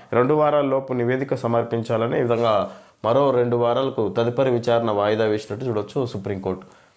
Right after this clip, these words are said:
ఆశా, ఆకాశ ఆర్మ్యాలకు టీడీఆర్ తప్పనిసరి. ఆకాశ ఆర్మ్యాలకు టీడీఆర్ తప్పనిసరి. పది అంతస్తులు దాటితే పది శాతం ఫీజు ఆరోపంలోనే. నగదు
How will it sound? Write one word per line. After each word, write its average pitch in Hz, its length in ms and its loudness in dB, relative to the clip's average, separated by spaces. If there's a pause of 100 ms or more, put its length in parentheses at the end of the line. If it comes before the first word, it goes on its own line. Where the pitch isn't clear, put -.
(1000)
ఆశా, 185 560 4 (920)
ఆకాశ 190 460 2
ఆర్మ్యాలకు 180 720 4
టీడీఆర్ 180 580 2 (280)
తప్పనిసరి. 139 520 0 (200)
ఆకాశ 196 400 4
ఆర్మ్యాలకు 165 760 2 (120)
టీడీఆర్ 175 440 4
తప్పనిసరి. 170 500 0 (240)
పది 170 160 4
అంతస్తులు 220 420 0
దాటితే 180 440 2
పది 175 260 0
శాతం 185 300 2
ఫీజు 165 460 0 (160)
ఆరోపంలోనే. 147 800 2 (500)
నగదు 185 360 4